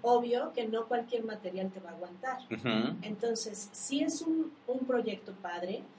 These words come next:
Speaker 1: sí es algo que sí se puede hacer, pero yo sí recomiendo tener especialistas.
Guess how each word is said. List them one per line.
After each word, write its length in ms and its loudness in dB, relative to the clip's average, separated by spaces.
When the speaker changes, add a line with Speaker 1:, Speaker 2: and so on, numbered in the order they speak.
Speaker 1:
sí 260 2
es 220 4
algo 340 0
que 80 -6
sí 220 -6
se 140 -2
puede 280 -2
hacer, 380 -6
pero 540 6
yo 220 6
sí 320 -4
recomiendo 640 -4
tener 280 -2
especialistas. 1040 -8